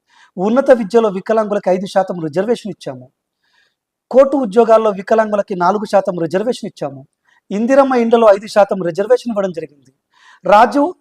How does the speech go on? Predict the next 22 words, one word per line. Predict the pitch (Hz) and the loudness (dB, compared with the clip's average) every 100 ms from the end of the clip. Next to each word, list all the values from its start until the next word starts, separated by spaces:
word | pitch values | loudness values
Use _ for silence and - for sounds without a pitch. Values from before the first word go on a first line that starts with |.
| 247 | -4
యువ | 220 | -2
వికాసం | 233 233 214 208 196 | -2 0 0 0 0
ద్వారా | 190 196 185 170 _ _ | 4 4 4 0 _ _
ఎస్సీ | 196 190 269 | -6 -4 -6
కార్పొరేషన్లో | 262 220 220 220 - 214 208 | 2 2 2 -6 -4 -6 -4
ఎస్సీ | 180 - | -6 -6
వికలాంగులకు, | 196 190 202 196 196 196 262 | -10 -2 -2 0 -2 -6 -6
ఎస్టీ | 190 - 226 | -10 -10 -2
కార్పొరేషన్లో | 208 202 202 185 190 190 | 0 0 -2 -10 -8 -10
ఎస్టీ | 170 - | -8 -10
వికలాంగులకు, | 185 196 185 180 190 262 320 _ - - | -10 -6 -6 -4 -8 -8 -16 _ -20 -10
బీసీ | 185 254 269 | -4 -4 -4
కార్పొరేషన్లో | 277 226 226 220 - 208 | 2 2 2 -4 -4 -6
బీసీ | 175 196 202 | -6 -8 -10
వికలాంగులకు, | 208 214 196 190 196 294 | -8 -4 -4 -4 -8 -6
మైనారిటీ | 226 220 240 233 226 | -4 0 0 -2 -2
కార్పొరేషన్లో | 196 196 196 180 190 175 | -2 -2 -8 -10 -10 -10
మైనారిటీ | 175 196 185 180 | -8 -8 -8 -16
వికలాంగులకు, | 180 185 180 185 180 - _ _ - _ | -10 -8 -6 -6 -8 -14 _ _ -20 _
ఈబీసీలో | 226 294 302 294 269 262 | -2 0 0 -2 -2 -4
ఈబీసీ | 214 233 240 240 220 | -4 -8 -10 -8 -10
వికలాంగులకు | 208 208 202 202 190 185 | -4 -2 0 -2 -2 -8